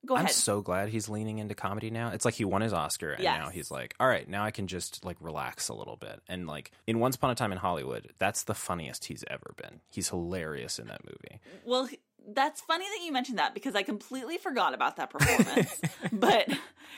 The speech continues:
Speaker 1: when I thought of Leonardo DiCaprio getting a chance to actually be funny, my mind immediately went to, um, the scene where he's on Quaaludes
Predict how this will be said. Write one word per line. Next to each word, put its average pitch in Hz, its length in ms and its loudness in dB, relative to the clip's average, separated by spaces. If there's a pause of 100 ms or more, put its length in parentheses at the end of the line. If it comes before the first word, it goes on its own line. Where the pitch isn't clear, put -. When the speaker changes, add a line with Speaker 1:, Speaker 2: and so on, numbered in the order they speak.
(100)
Speaker 1:
when 254 240 4
I 285 260 6
thought 302 300 8
of 226 200 6
Leonardo 240 460 4
DiCaprio 202 680 0
getting 170 280 0
a 165 60 -6
chance - 360 -6
to - 140 -4
actually 170 360 -8
be 156 180 -8
funny, 147 560 0 (320)
my 208 280 4
mind 233 340 2
immediately 190 580 -2
went 160 280 -4
to, 165 480 -4 (420)
um, 165 340 0 (100)
the 175 120 -2
scene 190 380 -4
where 180 100 -2
he's 170 280 -8
on 156 240 0
Quaaludes 185 640 -2